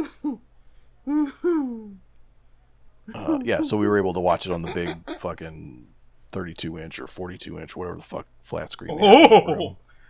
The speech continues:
Speaker 1: look at you, Captain Big Nuts.
Speaker 2: Well, it's way better than watching it.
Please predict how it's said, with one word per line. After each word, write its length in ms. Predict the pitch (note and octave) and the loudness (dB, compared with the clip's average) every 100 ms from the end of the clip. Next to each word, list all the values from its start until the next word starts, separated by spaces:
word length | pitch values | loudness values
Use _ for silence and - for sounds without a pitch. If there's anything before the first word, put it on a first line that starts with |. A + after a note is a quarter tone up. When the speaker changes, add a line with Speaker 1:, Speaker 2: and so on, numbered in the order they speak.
| - | -20
Speaker 1:
look 140 | D#3 | -16
at 140 | E3+ - | -12 -8
you, 80 | B3 | -6
Captain 380 | G3 D3 - | -4 -4 -6
Big 220 | B2+ C#3 C#3 | -14 -14 -10
Nuts. 380 | D3 F#3 - - - - | -10 -10 -12 -16 -16 -2
Speaker 2:
Well, 160 | B2+ A2+ | 4 6
it's 120 | G#2 | 4
way 200 | A2+ B2+ | 2 2
better 320 | A2+ A#2 B2 | 4 4 4
than 200 | G2+ F#2+ G2 | 2 -4 -2
watching 340 | G2 G#2+ | 0 0
it. 80 | G#2 | -4